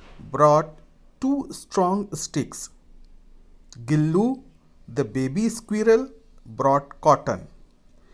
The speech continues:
Mickey, the baby mouse, brought some cloth. They padded the stick on the upper part. Next day,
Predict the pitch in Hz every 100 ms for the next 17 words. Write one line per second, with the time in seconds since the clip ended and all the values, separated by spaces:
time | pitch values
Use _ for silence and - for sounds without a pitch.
0 | - - - 131 143 151 - 214 240 240
1 | _ - - - 110 113 101 127 123 185
2 | 190 190 226 233 - _ - - - -
3 | - 113 113 151 151 156 - 156 165 165
4 | 185 165 107 - - - _ - - -
5 | - _ - - 117 156 156 180 185 214
6 | 269 233 226 208 - - 233 - - 156
7 | 160 160 160 135 - 143 - 101 76 -
8 | _ - _ - _ _ - 110 165 185
9 | - 170 190 233